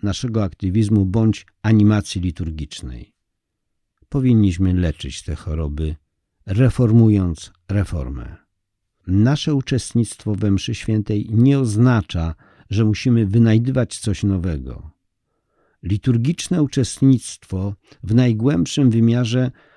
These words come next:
polega na przyłączeniu się do działania Chrystusa na tle głosu Kościoła rozbrzmiewającego poprzez wieki.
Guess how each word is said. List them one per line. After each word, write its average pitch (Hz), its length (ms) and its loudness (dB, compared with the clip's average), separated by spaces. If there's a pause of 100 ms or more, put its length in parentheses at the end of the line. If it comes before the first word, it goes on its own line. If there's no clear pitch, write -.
(160)
polega 143 340 2
na 127 180 4
przyłączeniu 143 720 4
się 131 160 -2
do 123 120 0
działania 117 440 0
Chrystusa 113 600 -4
na 110 160 0
tle 123 260 -2
głosu 107 360 -4
Kościoła 113 580 -4 (300)
rozbrzmiewającego 113 1300 2
poprzez 95 420 -6
wieki. - 600 -10